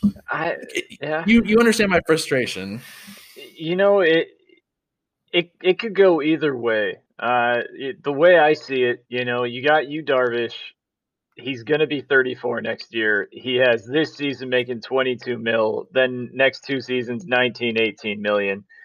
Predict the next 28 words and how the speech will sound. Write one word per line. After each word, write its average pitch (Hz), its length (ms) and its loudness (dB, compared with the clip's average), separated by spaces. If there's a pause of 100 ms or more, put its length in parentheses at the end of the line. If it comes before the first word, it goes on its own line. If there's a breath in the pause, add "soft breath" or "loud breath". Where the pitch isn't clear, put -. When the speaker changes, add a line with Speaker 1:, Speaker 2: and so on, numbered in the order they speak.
(220 loud breath)
Speaker 1:
at 117 160 -2
thirty-five, 131 500 2
thirty-six 113 480 -2
years 104 160 -8
old. 104 320 -2 (100)
Like, 104 220 0 (320)
it's 160 240 -2
not 135 380 2
likely 143 640 2
he 147 200 -6
does 131 320 2
what 123 140 0
he 127 100 -8
did 117 300 -2
in 113 240 -10
twenty 113 320 -6
twenty, 110 500 -6 (180)
especially 127 560 0
over 113 280 0
a 120 40 -14
full 117 240 -2
year 110 240 -4
season. 135 460 -10 (420 soft breath)
Not 175 200 2
to 190 80 -8
say 147 260 2
he 113 120 -6
won't. 156 420 0